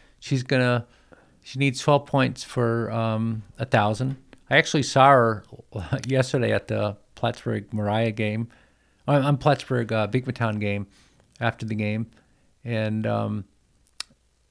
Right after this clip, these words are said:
and I said, "I'm gonna try to be there," and she said, "Great," and she said she needs twelve points, and I said, "What if you don't get it?" You know, twelve points isn't an easy task,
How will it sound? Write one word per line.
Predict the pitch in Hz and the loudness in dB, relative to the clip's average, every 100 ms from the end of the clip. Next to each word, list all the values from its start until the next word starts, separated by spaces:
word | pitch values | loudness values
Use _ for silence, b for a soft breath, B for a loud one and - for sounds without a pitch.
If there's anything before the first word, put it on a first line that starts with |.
| _ _ _ _ | _ _ _ _
and | 120 110 107 104 - - _ - | -2 0 0 -2 -6 -20 _ -2
I | 117 | 0
said, | - 113 | 0 0
"I'm | 110 | 0
gonna | 107 107 | -2 -2
try | 113 | -2
to | 104 | -2
be | 95 123 | -2 -2
there," | 110 95 104 | 0 -2 -2
and | 98 104 - | -2 -6 -8
she | |
said, | 107 107 107 | -8 -8 -6
"Great," | 107 107 120 104 | -2 -2 -2 -6
and | 101 98 - | -6 -6 -8
she | 113 | -8
said | - 107 | -6 -8
she | - 117 | -6 -4
needs | 110 101 | -4 -4
twelve | - 113 98 | -8 -8 -8
points, | - 135 123 - 107 | -4 -2 -2 -4 -8
and | 98 b b b b - | -8 b b b b -8
I | |
said, | 110 110 | -4 -2
"What | 127 | 0
if | 143 143 | -2 -2
you | |
don't | 135 135 | 0 0
get | 147 214 | 2 2
it?" | 156 - - | 0 -6 -6
You | 117 | -6
know, | 107 | -4
twelve | - 165 - | -6 -8 -6
points | 202 220 - 135 | -4 -4 -8 -12
isn't | 127 127 - - _ _ _ | -8 -8 -8 -12 _ _ _
an | 117 120 | -4 -2
easy | 139 123 | -2 -4
task, | - 147 196 123 - - | -4 -2 -2 -2 -10 -20